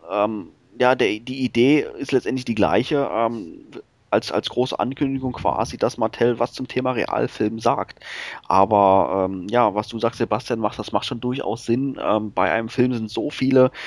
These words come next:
Personen involviert und ich denke, da ist es einfach nicht möglich, das jetzt bis zum Tag X wirklich hundertprozentig geheim zu halten.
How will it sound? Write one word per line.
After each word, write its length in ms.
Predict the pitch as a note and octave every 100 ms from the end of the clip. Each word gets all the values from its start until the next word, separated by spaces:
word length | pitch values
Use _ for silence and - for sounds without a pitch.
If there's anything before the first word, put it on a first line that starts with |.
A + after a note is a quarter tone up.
| - - -
Personen 480 | F#2+ A#2 A#2+ C#3 C#3
involviert 800 | B2+ B2+ B2 A2+ A2+ A#2 A#2 -
und 180 | F2+
ich 60 | -
denke, 180 | G2+ G#2+
da 80 | F2
ist 100 | -
es 60 |
einfach 240 | D#2+ G2+ A#2
nicht 220 | G#2+ -
möglich, 380 | G2 A2 - -
das 220 | F#2 -
jetzt 260 | F#2 - -
bis 140 | A#2
zum 160 | A2+ G#2
Tag 240 | A2 -
X 280 | G#2+ - G#2+
wirklich 300 | A#2 - -
hundertprozentig 580 | A#2+ - - F#2+ G2+ F#2+
geheim 320 | F2+ F#2 G#2
zu 140 | -
halten. 300 | - - -